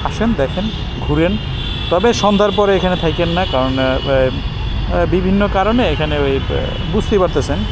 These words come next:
জায়গাটা, আহ, অপবিত্র করে ফেলার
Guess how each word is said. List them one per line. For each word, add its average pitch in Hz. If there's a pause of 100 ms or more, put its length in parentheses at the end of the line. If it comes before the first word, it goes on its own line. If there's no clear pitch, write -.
(560)
জায়গাটা, 143
আহ, 127
অপবিত্র 170
করে 147
ফেলার 139